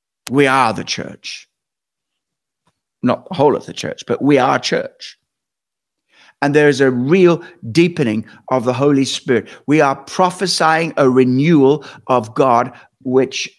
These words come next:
we can use words very easily, renewal, restoration, revival, reformation,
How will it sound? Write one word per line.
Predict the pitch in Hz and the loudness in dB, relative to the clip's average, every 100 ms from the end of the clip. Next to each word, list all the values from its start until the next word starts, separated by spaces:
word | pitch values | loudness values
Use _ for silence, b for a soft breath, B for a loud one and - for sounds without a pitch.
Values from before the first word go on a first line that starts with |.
| - | -4
we | 135 131 | -2 -2
can | 135 | -2
use | 139 156 131 127 | 0 0 0 2
words | 135 113 | 0 0
very | 120 131 | -2 -2
easily, | 110 135 120 113 113 | 0 0 0 -2 -2
renewal, | 113 131 123 143 143 131 120 | 0 0 2 4 4 4 2
restoration, | 131 127 - 123 139 127 - 127 123 | -2 -2 -4 0 0 -2 -6 -6 -4
revival, | 131 120 127 135 123 131 123 | -4 0 0 0 0 -4 -2
reformation, | 135 131 120 131 135 - 110 | -4 -4 -4 -4 -4 -6 -10